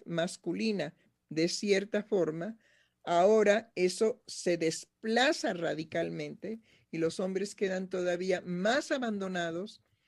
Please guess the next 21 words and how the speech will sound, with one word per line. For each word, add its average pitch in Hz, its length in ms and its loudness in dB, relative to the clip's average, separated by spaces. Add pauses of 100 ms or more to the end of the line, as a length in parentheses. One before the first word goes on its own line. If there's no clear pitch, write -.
(280)
y 165 140 -4
más 226 260 4
silenciados 190 1040 -2 (300)
y 156 100 -6
más 208 320 2
callados 214 840 0 (280)
en 175 160 -2
relación 175 840 -2 (180)
a 160 80 -4
la 160 160 0
problemática 160 680 -4
de 143 140 -2
tener 165 420 -6
un 240 240 2
órgano 240 680 4 (440)
tan 302 360 4
sobrevalorado 214 1400 2 (560)
por 180 200 4
hombres 262 600 -2
y 180 80 -8
mujeres. - 580 -12